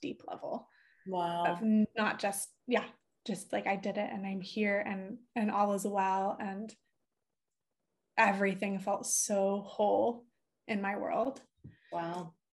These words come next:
Speaker 1: And then it was her, it was this daughter. It, it was this, this, this girl that I've been waiting to meet Earthside for decades now. And she was, and she was here with us. And,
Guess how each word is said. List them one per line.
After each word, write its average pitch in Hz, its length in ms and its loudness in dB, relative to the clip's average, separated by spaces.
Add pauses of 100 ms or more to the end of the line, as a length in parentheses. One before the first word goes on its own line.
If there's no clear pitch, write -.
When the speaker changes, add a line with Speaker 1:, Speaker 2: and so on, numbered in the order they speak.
(140)
Speaker 1:
And 240 140 12
then 240 120 10
it 247 100 4
was 233 160 6
her, 302 340 10
it 208 120 4
was 196 160 2
this - 220 0
daughter. - 420 2 (880)
It, 220 180 8
it 226 100 8
was 208 260 4
this, - 380 -2
this, - 380 0 (580)
this 196 240 -6
girl 208 300 4
that 208 100 4
I've 185 280 0 (340)
been 196 480 0
waiting 202 440 4
to 214 120 0
meet 196 340 2
Earthside 202 640 2
for 196 240 -2
decades 196 580 -2
now. 214 420 0 (560)
And 208 180 -2
she - 220 -4
was, 262 180 -4 (120)
and 247 140 -4
she - 220 -8
was 131 220 -8
here - 340 -4
with 247 220 -4
us. 233 440 -4
And, 208 460 -6